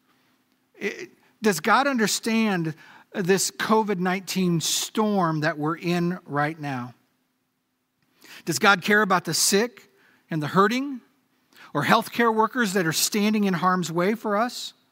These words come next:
Does God care about the children who, uh, should be in education opportunities right now, who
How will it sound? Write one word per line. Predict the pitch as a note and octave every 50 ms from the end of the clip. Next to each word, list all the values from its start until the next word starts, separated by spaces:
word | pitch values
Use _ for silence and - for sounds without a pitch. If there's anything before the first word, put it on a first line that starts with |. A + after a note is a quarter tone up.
| _ _ _ _ _ _ _ _ _ _ _ - - - - -
Does | F3+ F3 D3
God | C#3+ G3+ G3+ G3+ F3
care | - - A3+ A3+ A#3+ B3
about | A3 G#3+ G3+ -
the | G3 D#3
children | - - - - G3+ G#3+ A3+ A#3 A#3+ B3 A3
who, | F#3 F#3+ F#3 - - - - - _ -
uh, | - - - - - _ - - _
should | - - - A3+ F3+
be | G#3+ G#3+ A3+ A#3+ C4+ B3+ A#3+
in | A#3+ B3 B3 B3+ - - _ _ _ _ _ _
education | A3+ A3+ A3 A3+ A3 - - A#3+ B3 - - A#3+
opportunities | G#3+ G#3+ A3+ - A3 - - A3+ A3+ A3+ A#3 G#3+ E3+
right | G#3+ G#3 A#3 A#3
now, | G#3+ G3 G3+ A3+ G#3+
who | D#3+ F#3+ F#3